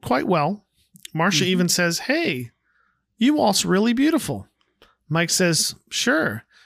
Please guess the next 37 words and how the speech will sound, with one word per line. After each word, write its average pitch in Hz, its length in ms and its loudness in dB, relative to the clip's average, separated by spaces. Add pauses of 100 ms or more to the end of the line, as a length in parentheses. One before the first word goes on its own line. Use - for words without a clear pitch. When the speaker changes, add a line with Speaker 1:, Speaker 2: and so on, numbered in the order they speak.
(140)
Speaker 1:
you 180 160 2
bet 185 300 0
your 185 240 2
um 190 180 4
papa." - 640 -2 (180)
<laughs> - 180 -20
Speaker 2:
When 143 320 -2 (1200)
I 180 100 6
Speaker 1:
Al- 196 120 4
Speaker 2:
first 208 180 2
heard 196 160 4
that 180 140 4
joke, 175 280 2
I 170 60 4
was 147 160 4
like, 139 140 0
"What - 580 -20
the 185 100 0
fuck?" - 280 -8
I - 40 -6
was 131 120 -4
like, - 140 -12
"Oh, 143 520 0
like 131 220 -6
the 135 60 -2
Speaker 1:
Ah. - 20 -2
Speaker 2:
waltz. 127 320 -6 (100)
Um, 131 280 0
pa, 190 160 -2 (160)
pa, 190 200 -4 (120)
um, 127 320 -4
pa, 185 160 -8 (160)
pa." 214 160 -10 (320)
Speaker 1:
Alice 208 360 0
notices 175 560 2
and 156 120 -2
says, 165 500 0